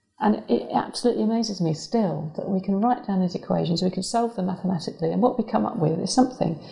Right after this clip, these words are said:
that gives you, you know, the, the northwest trade winds, it gives you the easterlies, it gives you the, the pressure patterns with the storms going along in mid-latitudes, it gives you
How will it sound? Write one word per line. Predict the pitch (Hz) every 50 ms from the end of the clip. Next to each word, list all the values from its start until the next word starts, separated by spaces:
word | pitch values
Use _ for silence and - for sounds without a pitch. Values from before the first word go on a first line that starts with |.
| - - -
that | - 254 -
gives | 349 349 - -
you, | 165 147 143 147 - - - - - - _ _ _
you | 277 202
know, | 151 139 175 - - - - - -
the, | - - - -
the | - 220
northwest | 220 226 226 220 220 - - 240 233 - - -
trade | - 311 311 285 262 -
winds, | - 160 147 156 160 151 - - - - - - -
it | 254 254
gives | - 247 233 - -
you | 233 220
the | 202 214
easterlies, | - 247 254 247 - - 185 170 165 170
it | 196 -
gives | - 240 240 -
you | 254
the, | 247 240 - - -
the | - 214
pressure | - - 285 277 - -
patterns | - - - - - - 170 - -
with | 190 185 -
the | 196 190
storms | - - - - - 277 262 233 196 165 - - - -
going | - 202 196 202 196 208
along | 208 202 196 196
in | 202 202
mid-latitudes, | 208 214 208 240 254 254 - 202 - - - - - - -
it | - -
gives | - 220 214 -
you | 220 214 208